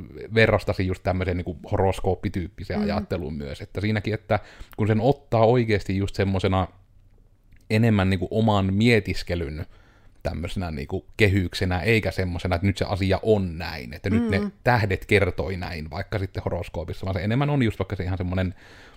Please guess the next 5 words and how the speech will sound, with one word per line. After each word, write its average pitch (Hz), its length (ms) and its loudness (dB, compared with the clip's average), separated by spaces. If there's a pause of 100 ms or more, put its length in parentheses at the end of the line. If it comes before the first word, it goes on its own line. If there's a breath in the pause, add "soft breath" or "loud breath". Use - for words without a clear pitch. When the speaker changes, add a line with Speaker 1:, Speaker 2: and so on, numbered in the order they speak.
(140)
Speaker 1:
niinku 98 240 -2
fiilistely 104 580 0
siitä 131 240 0
asiasta, - 640 -8
että - 300 -8